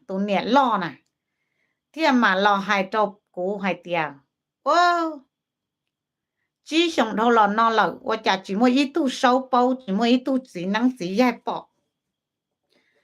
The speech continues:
Ta chỉ ủa, chả nụ nó có nhó có ít toàn tu. Ê, có quần năng có họ yếu bỏ. Mà do lên nó cũng do lọt khẹt họ trăng trổ con ơ.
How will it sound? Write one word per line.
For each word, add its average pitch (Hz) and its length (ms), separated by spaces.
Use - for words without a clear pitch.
Ta 311 180
chỉ 240 180
ủa, 240 180
chả 208 260
nụ 262 240
nó 262 320
có 302 120
nhó 277 280
có 294 140
ít 285 320
toàn 214 280
tu. 220 360
Ê, 254 100
có 302 240
quần 247 260
năng 285 220
có 294 140
họ 247 120
yếu 190 340
bỏ. 202 300
Mà 233 280
do 254 220
lên 254 240
nó 233 280
cũng 208 140
do 240 100
lọt 226 260
khẹt 226 240
họ 190 140
trăng 254 340
trổ 190 160
con 233 220
ơ. 226 240